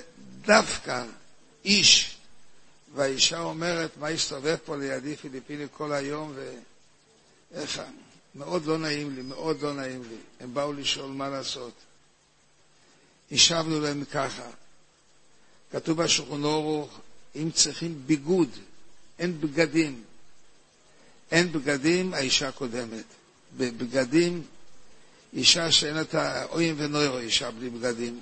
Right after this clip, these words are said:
והגבר לא נורא. מספרים על ימי השואה, מספרים סיפור נוירו ממש, אני לא זוכר על איזה אדמו"ר זה, משהו. אוים ונוירו, איזה סיפור מספרים.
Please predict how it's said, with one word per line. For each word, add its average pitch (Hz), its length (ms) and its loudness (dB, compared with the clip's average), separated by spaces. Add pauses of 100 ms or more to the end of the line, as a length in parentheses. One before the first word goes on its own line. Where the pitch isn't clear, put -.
והגבר 156 800 0 (160)
לא 185 160 8
נורא. 175 300 -2 (4000)
מספרים 147 460 4
על 143 140 2
ימי 135 160 2
השואה, 147 400 4
מספרים 135 520 0
סיפור 127 380 2
נוירו 143 320 0
ממש, 139 480 0
אני 123 100 -8
לא 131 80 -2
זוכר 127 240 -4
על 131 80 2
איזה 135 240 0
אדמו"ר 135 320 0
זה, 123 200 0 (480)
משהו. - 480 -12 (1000)
אוים 156 280 4
ונוירו, 143 480 2
איזה 117 220 0
סיפור - 340 2
מספרים. 139 600 2